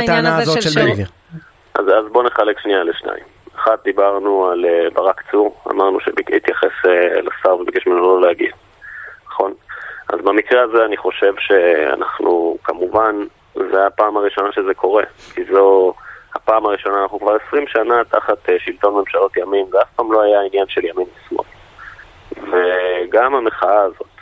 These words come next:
Speaker 3: וגם ההתקוממות העממית הזאת שאנחנו רואים עכשיו, היא לא על, אה,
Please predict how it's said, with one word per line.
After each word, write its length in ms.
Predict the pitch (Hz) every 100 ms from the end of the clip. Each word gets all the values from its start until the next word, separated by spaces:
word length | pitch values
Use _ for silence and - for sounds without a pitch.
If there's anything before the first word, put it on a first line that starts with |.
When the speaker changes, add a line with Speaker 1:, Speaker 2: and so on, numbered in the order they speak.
| -
Speaker 3:
וגם 420 | 90 101 113 110
ההתקוממות 880 | 104 98 95 - - 95 101 123 123
העממית 460 | 104 92 98 98
הזאת 140 | 87 82
שאנחנו 360 | - - -
רואים 220 | - 90 85
עכשיו, 240 | - - 85
היא 160 | 90
לא 300 | 110 127 127 117
על, 140 |
אה, 60 | 113